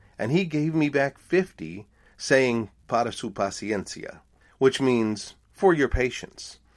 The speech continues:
I thought, but did not say out loud, "Ah, this was nice. We should do it again sometime." But joking aside, does that make me a roughneck?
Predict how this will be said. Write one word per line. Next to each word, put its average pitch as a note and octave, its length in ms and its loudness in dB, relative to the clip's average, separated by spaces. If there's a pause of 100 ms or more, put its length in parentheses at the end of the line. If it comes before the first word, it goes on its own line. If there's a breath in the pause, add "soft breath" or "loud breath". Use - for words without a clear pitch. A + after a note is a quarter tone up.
(240 soft breath)
I F3 140 2
thought, A#2 500 2
but A2+ 260 -2
did A2+ 160 -4
not G#2+ 240 0
say G#2 220 -4
out G2 200 -4
loud, F2+ 460 -6
"Ah, G3+ 320 -4
this C#3 300 -10
was A3+ 260 -8
nice. - 520 -14 (280)
We D#3 140 -2
should D3 160 -4
do E3+ 120 2
it E3 60 0
again F#3 300 -4
sometime." - 540 -16 (1160 soft breath)
But F3+ 120 6
joking A3+ 360 4
aside, D2+ 600 -2 (320)
does D3+ 180 0
that A#3+ 180 2
make G#3+ 240 -4
me A3+ 140 0
a F#3 60 4
roughneck? G#3 640 -2